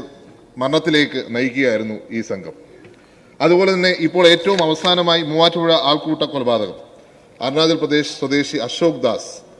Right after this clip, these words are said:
അദ്ദേഹത്തെയും ആൾക്കൂട്ടം കൊല ചെയ്യുകയായിരുന്നു. വിദ്യാസമ്പന്നരും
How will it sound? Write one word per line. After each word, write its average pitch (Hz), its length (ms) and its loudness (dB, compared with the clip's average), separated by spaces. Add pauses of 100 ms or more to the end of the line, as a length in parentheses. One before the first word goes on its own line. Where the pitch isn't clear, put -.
(360)
അദ്ദേഹത്തെയും 147 520 2 (380)
ആൾക്കൂട്ടം 135 400 -2 (460)
കൊല 123 200 -2
ചെയ്യുകയായിരുന്നു. 98 400 -6 (540)
വിദ്യാസമ്പന്നരും 185 720 2